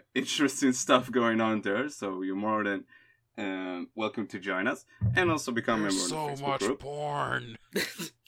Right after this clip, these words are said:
Speaker 1: You can follow our <laughs> Twitch channel and visit our website.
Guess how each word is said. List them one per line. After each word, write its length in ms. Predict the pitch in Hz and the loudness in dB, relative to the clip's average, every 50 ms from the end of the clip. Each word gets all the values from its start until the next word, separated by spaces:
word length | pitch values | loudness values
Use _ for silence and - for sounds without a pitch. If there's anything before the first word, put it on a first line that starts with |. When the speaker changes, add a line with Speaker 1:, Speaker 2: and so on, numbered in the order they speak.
| - - _ - - - - - - | -20 -20 _ -20 -20 -20 -14 -4 0
Speaker 1:
You 120 | 143 135 | 2 6
can 140 | 127 151 139 | 6 4 4
follow 340 | - - 147 147 151 151 139 | 6 6 8 10 10 10 8
our 20 | |
<laughs> 140 | 110 - - | 8 4 -2
Twitch 320 | - - - 185 170 165 - - | 0 6 10 10 10 10 8 8
channel 280 | 165 165 156 160 175 | 10 12 12 12 12
and 320 | 143 147 151 143 139 131 127 | 12 12 12 12 10 10 10
visit 220 | 123 123 117 123 | 8 8 8 6
our 120 | 117 110 107 | 4 6 4
website. 540 | 104 104 98 98 - - - 101 95 98 - | 4 4 2 2 0 0 0 2 2 2 -2